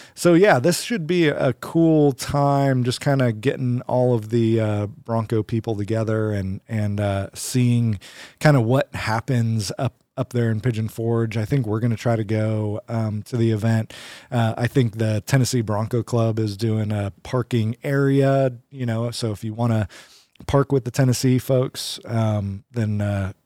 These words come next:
reach out to, to Matt Mooney on, uh, the Tennessee Bronco Club page. And, and yeah, it should be, should be pretty cool.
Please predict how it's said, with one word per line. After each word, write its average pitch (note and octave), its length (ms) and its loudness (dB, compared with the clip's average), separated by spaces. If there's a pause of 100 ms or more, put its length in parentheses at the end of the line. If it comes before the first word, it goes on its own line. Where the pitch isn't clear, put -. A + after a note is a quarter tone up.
reach B2 280 -2
out A2+ 200 0
to, G#2+ 220 -2 (120)
to - 100 -4
Matt A#2+ 220 0
Mooney A#2 400 2
on, G#2+ 260 0
uh, G#2 180 -2 (400)
the B2 80 -10
Tennessee A2+ 680 2
Bronco A2+ 340 -2
Club A2 320 -4
page. G#2+ 400 -2
And, G2 320 -4
and A2 300 -2
yeah, D3+ 300 4
it - 100 -8
should F#3+ 240 -2
be, A#2 320 2
should - 180 -4
be F#3+ 120 -4
pretty B2 220 -2
cool. G#2 420 -8